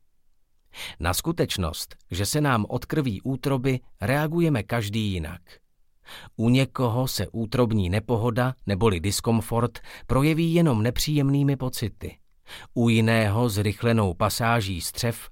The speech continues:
a sklonem k průjmu, u jiných spíše naopak zpomalením a zácpou. Tendence ke zvracení jsou přítomné jen v případě současné emoce odporu neboli hnusu.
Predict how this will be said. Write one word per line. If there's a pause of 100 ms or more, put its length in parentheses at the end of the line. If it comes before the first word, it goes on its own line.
a
sklonem
k
průjmu, (480)
u
jiných
spíše
naopak
zpomalením (120)
a
zácpou. (1200)
Tendence
ke
zvracení
jsou
přítomné
jen
v
případě
současné
emoce
odporu (160)
neboli
hnusu.